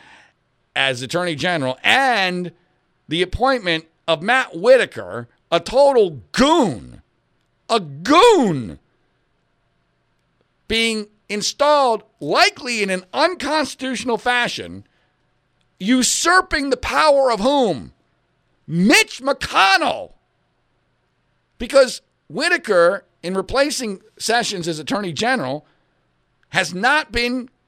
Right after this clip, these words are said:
confirmed by the U S Senate. Now, there's a, there's apparently a,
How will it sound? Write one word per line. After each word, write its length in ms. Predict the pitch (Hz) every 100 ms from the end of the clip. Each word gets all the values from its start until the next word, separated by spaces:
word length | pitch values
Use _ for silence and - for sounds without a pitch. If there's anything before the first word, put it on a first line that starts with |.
| _ -
confirmed 720 | - 214 - 302 269 247 247
by 260 | 165 214 262
the 100 | 269
U 220 | 302 311
S 140 | 302 -
Senate. 480 | 370 392 320 - - _ _ _ _ _
Now, 300 | 190 208 208 - _ _ _ _ _ _ _ _
there's 200 | 196 180
a, 80 | 185 _
there's 140 | - 175
apparently 560 | 170 - 302 196 170
a, 220 | 147 131